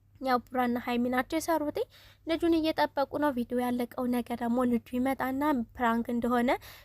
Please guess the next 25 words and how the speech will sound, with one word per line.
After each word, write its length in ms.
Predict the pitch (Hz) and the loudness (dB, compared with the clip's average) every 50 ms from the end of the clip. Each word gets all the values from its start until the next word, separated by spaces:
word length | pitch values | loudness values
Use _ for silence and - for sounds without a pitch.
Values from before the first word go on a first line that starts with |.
| _ - | _ 0
ሜቢ 280 | 330 349 349 339 359 330 | 2 2 4 4 4 4
ሀይሚዬ 440 | 294 311 294 277 285 277 277 285 277 | 4 4 4 4 4 2 2 0 0
ትናገራለች 720 | - 262 254 240 233 226 - 233 233 233 233 240 - - | 0 -2 -2 -2 -2 -2 -2 -2 -2 -2 -2 -2 -6 -10
ብዬ 280 | - 240 247 269 277 | -6 -2 2 2 2
ተስፋ 260 | 269 262 240 - - - 233 | 2 2 -8 -10 -4 -2 -2
አረጋለሁ። 440 | 220 226 220 - 220 220 226 233 233 | -2 -2 -2 -2 -2 0 0 0 0
ምክንያቱም 520 | 262 262 302 302 302 302 302 311 294 254 | 0 0 0 0 0 0 0 -2 -4 -4
ፕራንክ 320 | - - 262 262 262 - - | 0 0 0 0 0 -2 -2
ረዘም 360 | 262 269 269 294 294 294 277 277 277 | -2 0 2 4 4 4 4 2 0
ሲል 260 | 262 - 302 311 427 - - - - - - - - _ | 0 0 0 0 -2 -2 -6 -16 -20 -20 -20 -20 -18 _
በህይወታችን 580 | - 262 294 311 302 311 311 320 - - - | 2 4 4 6 6 4 0 0 -2 -6 0
ላይ 140 | 311 320 320 | 2 2 2
ችግር 280 | 311 - 294 - 285 277 | 2 -2 -8 -4 0 0
ያመጣብናል። 600 | 247 233 220 220 - - 214 - - - 214 226 | 0 0 0 -2 -4 -4 -8 -8 -8 -6 -6 -2
ዛሬ 200 | 226 240 254 262 262 254 | 0 2 2 4 2 0
ቡሩካ-፣ 380 | 254 - - 233 226 - 240 233 - 226 | 0 -4 -8 -8 -6 -4 -4 -4 -4 -6
ቡራን 360 | 214 - 247 254 240 240 233 | -4 0 2 2 2 2 2
እንዳያችሁ 480 | 226 226 226 226 233 247 240 240 - 269 | 0 0 0 -2 0 0 -2 -4 -4 -12
ትንሽ 280 | - - 311 311 302 - | -6 -2 0 0 0 -2
ፊቱ 220 | - 254 240 - 269 285 392 523 - | -4 -8 -8 -4 -2 -2 -2 -2 -4
እንዴት 240 | 285 269 262 254 247 | -4 -2 0 0 0
ነው 100 | 247 240 | -2 -4
ተስፋ 220 | - 254 - - - | -6 -8 -8 0 0
የመቁረጥ 480 | 269 262 247 240 233 226 - 226 226 - | 0 2 2 0 -2 -2 -6 -8 -8 -6
ነገር፣ 340 | 233 233 226 - 226 226 226 | -6 -6 -6 -2 -2 -2 -2